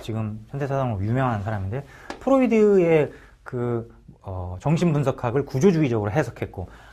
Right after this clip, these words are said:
알투세르는, 어, 또 이것도 되게 굉장히 유명한 사람입니다만, 그 막스주의를 구조주의, 이르-, 의 틀로 해석을 하-, 하고 자신의 독특한, 어, 견해를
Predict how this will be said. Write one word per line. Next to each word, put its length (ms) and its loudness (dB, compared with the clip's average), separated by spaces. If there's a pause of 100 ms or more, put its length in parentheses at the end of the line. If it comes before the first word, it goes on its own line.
(140)
알투세르는, 880 4 (320)
어, 100 -8
또 80 -2
이것도 460 0
되게 420 4
굉장히 280 -2
유명한 260 0
사람입니다만, 600 -2 (300)
그 260 -4
막스주의를 560 4
구조주의, 520 0 (720)
이르-, 300 -6
의 180 -2
틀로 400 0
해석을 340 0
하-, 220 0
하고 280 2
자신의 300 -2
독특한, 640 -2 (320)
어, 240 -10 (200)
견해를 460 0